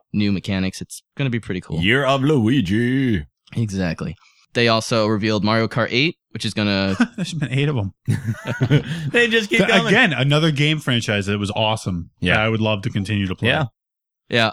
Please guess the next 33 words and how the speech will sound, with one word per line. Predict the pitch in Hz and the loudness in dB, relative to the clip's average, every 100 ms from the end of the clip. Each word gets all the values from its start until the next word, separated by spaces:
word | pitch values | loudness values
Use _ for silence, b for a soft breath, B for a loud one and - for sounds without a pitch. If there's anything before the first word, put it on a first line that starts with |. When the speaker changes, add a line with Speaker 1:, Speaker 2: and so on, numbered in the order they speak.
| _ | _
Speaker 1:
So | - 123 | -4 0
Mario | 113 120 123 | 2 2 2
Kart | 123 120 | 0 0
eight | 113 117 - | 2 0 -2
is | 113 | -4
gonna | 107 101 _ - | -2 -4 _ -4
bring | 113 | -2
back, | 107 101 110 113 | 0 -2 -2 -4
uh, | 92 | -2
some | - 107 | -2 -2
of | |
the | 101 | -2
mechanics | 98 104 98 | -2 -2 -2
from | - 101 | -4 -2
Mario | 98 98 | 0 -2
Kart | 98 - | -4 -4
seven, | 113 104 104 101 120 - | -2 0 0 0 -4 -4
the, | 90 85 | -4 -2
um, | 85 82 87 | -2 -4 -4
underwater | - 101 98 95 98 | -4 -2 0 0 0
levels, | 95 92 92 92 95 87 | 0 0 0 -2 -2 -4
the | 87 82 87 | -4 -4 -4
gliding | 104 101 98 98 98 | -4 -2 -2 -2 -2
abilities | 95 101 98 95 95 - - _ | -2 -2 0 0 -2 -4 -12 _
and | - | -8
stuff. | - 101 95 92 _ _ _ - | -6 -2 -4 -4 _ _ _ -4
Um, | 95 90 85 82 | 0 2 0 -2
they're | 113 | 0
also | 104 - 107 | 0 0 -2
gonna | 101 98 | -2 -2
bring | 101 98 | -2 -2
a, | 95 - | -2 -4
in, | 104 | -6